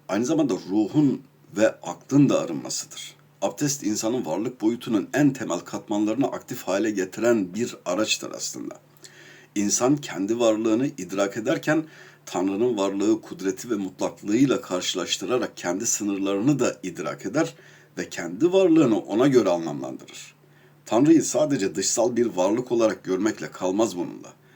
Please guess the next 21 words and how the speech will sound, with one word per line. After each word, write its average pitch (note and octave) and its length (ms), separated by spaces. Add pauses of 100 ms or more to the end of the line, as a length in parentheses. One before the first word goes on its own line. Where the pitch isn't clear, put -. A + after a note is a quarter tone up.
(140)
Aynı - 160
zamanda D3+ 360
kendi A2+ 360
varlığını A#2 480
ve G2+ 60
eylemlerini C3+ 840 (380)
Tanrı'nın A#2 500
mutlak G#2+ 480 (140)
ölçütleriyle G#2 1000 (280)
değerlendirir. D#2 880 (240)
Bu C#3 80
farkındalık, E3+ 680 (520)
insanın B2+ 520
bilinçli A#2 420
bir C3+ 100
teslimiyet C#3+ 800
ve G#2 200
varlıksal A2+ 560
farkındalık A2+ 760
yaşamasını - 560
sağlar. - 500